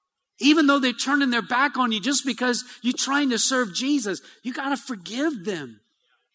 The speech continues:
"Really?" "Yeah, look what it says right here in Matthew chapter eighteen." And they begin to qu-, point me to the scripture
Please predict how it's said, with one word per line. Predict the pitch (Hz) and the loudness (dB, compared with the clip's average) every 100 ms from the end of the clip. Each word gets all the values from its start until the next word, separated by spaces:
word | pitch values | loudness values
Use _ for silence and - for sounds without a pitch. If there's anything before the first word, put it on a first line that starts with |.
| _ | _
"Really?" | - 240 302 320 - - | -4 0 2 2 -2 -4
"Yeah, | 247 254 | 0 2
look | 269 - | 0 0
what | 330 | -2
it | 349 | 0
says | - 302 302 220 | 0 2 0 0
right | 254 262 262 | 0 0 0
here | 254 294 277 202 - - | 0 0 2 0 -2 -6
in | 226 220 | -6 -4
Matthew | 233 269 254 247 | -2 -2 -2 -4
chapter | - 240 233 240 | -4 -6 -4 -4
eighteen." | 240 247 - 254 302 302 175 143 120 _ _ _ _ _ _ _ _ - | -2 -2 -2 0 2 2 0 -8 -16 _ _ _ _ _ _ _ _ 0
And | 226 | 2
they | 254 | 4
begin | 233 202 311 | 2 2 4
to | 294 | 2
qu-, | - 262 269 | 0 -6 -6
point | - 285 349 294 | -2 0 0 0
me | 262 | -2
to | 247 | -2
the | 247 | -2
scripture | - - 339 339 - 220 | 0 0 0 -2 0 -2